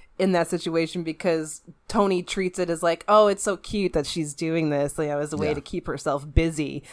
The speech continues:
Speaker 2: Yeah.
Speaker 1: That kinda, you know, chauvinistic thing where you're like, "Well, no, I mean, at least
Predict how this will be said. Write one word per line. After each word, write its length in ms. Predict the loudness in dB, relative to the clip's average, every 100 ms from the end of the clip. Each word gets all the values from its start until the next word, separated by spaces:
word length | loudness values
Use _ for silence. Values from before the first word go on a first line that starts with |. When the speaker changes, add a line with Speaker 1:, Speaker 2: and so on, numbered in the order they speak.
| -14 2
Speaker 2:
Yeah. 180 | 4
Speaker 1:
That 100 | 4
kinda, 420 | 0 0 0 -4 -10 -20 -12 -4
you 60 |
know, 100 | -2
chauvinistic 680 | 0 0 2 0 0 -2 0
thing 420 | 0 0 0 -4 -10 -20 -10
where 120 | -2
you're 100 | 4
like, 160 | 4 4 0 -6 -2
"Well, 140 | 4
no, 380 | 6 10 12 10
I 20 |
mean, 260 | 8 2 2
at 60 | 2
least 360 | 0 -8 -18